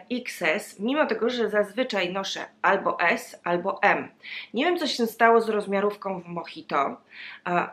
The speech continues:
jakoś ona strasznie się zmieniła. Te, e, rozmiary, mam wrażenie, że są zawyżone. Dlatego jak, e, zobaczyłam, e, S-kę, to stwierdziłam, że jest bardzo szeroka. Wzięłam X S-kę,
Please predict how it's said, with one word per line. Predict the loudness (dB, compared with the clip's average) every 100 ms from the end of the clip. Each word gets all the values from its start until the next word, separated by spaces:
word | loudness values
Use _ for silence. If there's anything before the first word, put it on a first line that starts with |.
| -4
jakoś | -2 -2 -2 -4 0
ona | 2 2
strasznie | 0 -6 -4 -4 -4 -4
się | -4 -6 -6
zmieniła. | -6 -4 -2 0 -2
Te, | -2 -8 -8 -16 -18 -12
e, | -4 0
rozmiary, | 0 0 2 4 4
mam | 4 2
wrażenie, | 0 0 -2
że | -2
są | -4 -2 -2 -4
zawyżone. | -6 0 0 2 0 0 0 -4 -8 -16 -20 -8
Dlatego | -4 2
jak, | 4 2 -2 -2
e, | -2
zobaczyłam, | 0 -2 0 4 6 6
e, | 2 -10 -12 -10 -2
S-kę, | 2 2 2 -4 -4 -4 -8 _ _ -20 -20 -16 -6
to | -6
stwierdziłam, | 0 -2 2 2 2
że | -2
jest | -4
bardzo | 0 2 2 -4
szeroka. | -4 -2 -2 0 0 0 -8 _ _ -8
Wzięłam | -2 0 0 -2
X | -8 -4 0
S-kę, | 0 0 -2 0 0